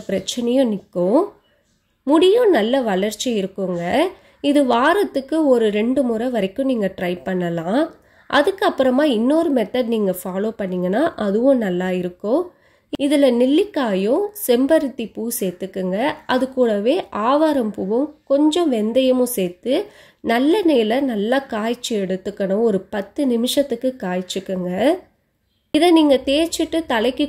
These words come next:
குளிக்கணும்லாம் அவசியம் கிடையாது. நீங்க நார்மலா கோகனட் ஆயில் எப்படி டெய்லி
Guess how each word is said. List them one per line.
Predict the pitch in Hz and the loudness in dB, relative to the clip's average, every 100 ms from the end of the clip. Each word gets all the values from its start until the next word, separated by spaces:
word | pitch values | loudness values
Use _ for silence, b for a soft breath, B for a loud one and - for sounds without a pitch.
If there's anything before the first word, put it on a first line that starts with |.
| 277 | -2
குளிக்கணும்லாம் | 240 233 254 247 220 208 247 220 | -6 -4 -2 0 0 0 0 0
அவசியம் | 185 202 226 214 | -2 -4 -4 -4
கிடையாது. | 196 180 180 175 175 202 294 403 B B B | -4 -4 -2 -4 -4 0 2 0 B B B
நீங்க | 262 262 | 2 4
நார்மலா | 247 226 285 302 330 370 349 | 2 0 2 2 4 2 2
கோகனட் | 254 262 294 294 285 | 2 2 2 0 0
ஆயில் | 247 233 | 0 0
எப்படி | 226 208 - 262 | 0 -2 -4 -2
டெய்லி | 220 214 220 254 | 0 -2 0 0